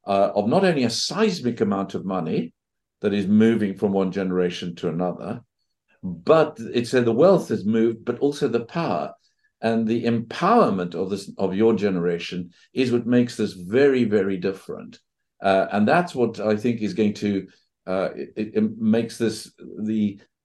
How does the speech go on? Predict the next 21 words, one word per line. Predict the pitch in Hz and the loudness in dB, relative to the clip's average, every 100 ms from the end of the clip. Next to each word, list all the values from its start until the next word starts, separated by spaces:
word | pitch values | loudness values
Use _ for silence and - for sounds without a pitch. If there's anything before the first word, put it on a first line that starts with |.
| - | -12
the, | 107 | -8
the | 104 104 | -2 -2
decisive | 92 110 - 139 131 - 107 - | -2 -4 0 2 0 -4 -6 -6
change | - 160 120 73 71 - _ _ - | -4 -2 0 -2 -8 -12 _ _ -4
that | 98 | -2
has | 110 104 | 0 -2
occurred | 98 - 120 87 82 | -4 -2 0 0 -4
between, | 98 - 117 104 - - _ _ - | -10 -2 0 0 -2 -12 _ _ -6
uh, | 92 | -4
between | 101 104 123 113 | -4 -2 2 4
the | 98 | 4
generational | 110 107 101 101 - 98 90 | 4 4 2 -2 -4 -4 -4
shifts. | - 123 80 - - - _ _ _ - | 0 0 0 -6 -16 -20 _ _ _ 0
Uh, | 95 95 104 | 2 2 0
and, | 104 104 104 | 0 0 0
you | 110 | 0
know, | 95 | 2
your | 101 123 - | 2 2 2
power | 147 139 110 | 0 2 2
comes | - 117 104 | 0 -4 -2
from | - 101 | 0 0